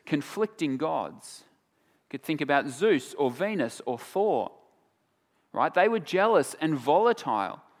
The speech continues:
There was no predicting what they might do. And so if a storm sprang up while you were sailing, it wasn't because a cold front was blowing in, right? It was because Poseidon was grumpy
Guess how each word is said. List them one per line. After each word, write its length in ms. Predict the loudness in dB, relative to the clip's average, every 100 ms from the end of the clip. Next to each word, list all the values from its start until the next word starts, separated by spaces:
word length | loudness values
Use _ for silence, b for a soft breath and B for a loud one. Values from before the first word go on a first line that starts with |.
| b b b
There 60 | -8
was 80 | -2
no 120 | -2
predicting 600 | -2 -4 -6 -10 -6 -4
what 180 | -2 -2
they 160 | -4
might 280 | -2 -4 -6
do. 140 | -12 -16 -18 _ _ _ _ _ _ _ _ _ _ _ _ _ _
And 100 | -4
so 100 | 0
if 120 | 0
a 60 | 0
storm 500 | -6 0 2 2 2
sprang 320 | -2 -2 2
up 180 | 2 2
while 200 | 2 2
you 100 | 0
were 80 | -2
sailing, 560 | -2 0 2 0 -2 -6 B B
it 100 | -4
wasn't 280 | -2 -2 -6
because 240 | -6 -6
a 40 | -8
cold 340 | 0 0 0
front 280 | -2 -2 -2
was 140 | -8
blowing 400 | -6 -4 -2 -4
in, 260 | -6 -8 -14 _ _ _ _ _ _ _ _ _ _ -16
right? 160 | -12
It 20 | -10
was 120 | -8
because 280 | -8 -8 -8
Poseidon 600 | -10 -6 0 0 0 -2
was 140 | -4
grumpy 540 | 0 0 0 -8 -14